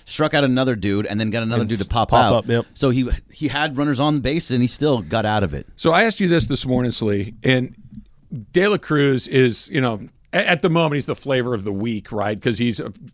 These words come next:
Speaker 3: incredibly highly touted prospect. He showed up and performed right away. He hit a tape <laughs> measure home run yesterday. Just,
Speaker 1: Blast.
Speaker 3: just crazy.
Speaker 1: It had a family,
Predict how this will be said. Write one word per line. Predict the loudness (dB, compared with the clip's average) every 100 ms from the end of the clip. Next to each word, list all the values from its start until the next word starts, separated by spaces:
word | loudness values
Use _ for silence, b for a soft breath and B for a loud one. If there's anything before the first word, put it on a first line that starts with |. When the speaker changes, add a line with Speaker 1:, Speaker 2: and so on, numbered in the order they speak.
| -16
Speaker 3:
incredibly | -12 0 0 2
highly | -2 -2 -2
touted | -2 -4 -4 -2
prospect. | -2 -2 -4 -6 -4
He |
showed | -2 0 0
up | 0
and | -2 -4
performed | -2 -2 0 0 0 -4 -4
right | -2 0
away. | 0 -2 -2
He | -2
hit | -4
a |
tape | -4 0 0 -2
<laughs> | -6
measure | -4 0 -2
home | 0 -4 0
run | -2 -2
yesterday. | -2 -4 -2 -2 0 -2 -4
Just, | -2 -4
Speaker 1:
Blast. | -4 -10 -10 -2
Speaker 3:
just | 0 0
crazy. | -2 0 2 2 0 -4
Speaker 1:
It | -2
had | 0
a |
family, | 0 0 0 0 -4